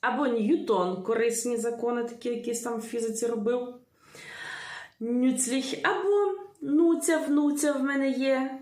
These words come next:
і корисні справи всякі мені робить.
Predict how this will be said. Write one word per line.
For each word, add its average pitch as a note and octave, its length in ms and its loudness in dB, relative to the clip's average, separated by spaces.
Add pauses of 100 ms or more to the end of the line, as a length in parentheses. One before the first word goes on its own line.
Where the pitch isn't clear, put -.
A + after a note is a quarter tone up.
і C4 120 -4
корисні C#4+ 440 -2
справи A#3+ 400 2
всякі A#3 380 -2
мені A3 280 0
робить. G3+ 480 0